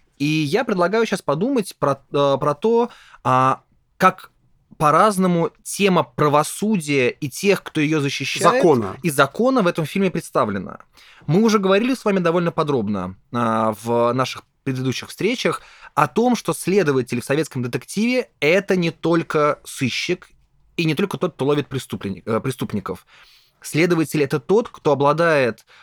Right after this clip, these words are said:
Speaker 1: а, определённой идеологией, определённой системой взглядов и определённой нравственной системой. И это тот, кто пытается этой нравственной системой как бы поделиться с другими, других, а, научить.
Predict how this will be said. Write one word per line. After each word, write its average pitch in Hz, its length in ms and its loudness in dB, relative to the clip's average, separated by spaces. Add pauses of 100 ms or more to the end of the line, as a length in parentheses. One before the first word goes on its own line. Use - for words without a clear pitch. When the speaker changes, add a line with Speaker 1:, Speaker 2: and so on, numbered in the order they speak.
Speaker 1:
а, 120 340 2
определённой 151 640 0
идеологией, 139 920 0 (220)
определённой 156 440 0
системой 156 400 -2
взглядов 120 800 0 (140)
и 139 280 0
определённой 139 540 0
нравственной 135 560 2
системой. 104 640 -4 (440)
И 165 500 2
это 160 160 -4
тот, 226 200 0
кто - 120 -2
пытается 180 880 0
этой 165 300 0
нравственной 131 460 0
системой 190 680 -2 (360)
как 143 100 0
бы 127 80 0
поделиться 156 440 0
с 135 40 -8
другими, 139 380 0
других, 143 500 -2 (120)
а, 127 280 2
научить. 143 640 -2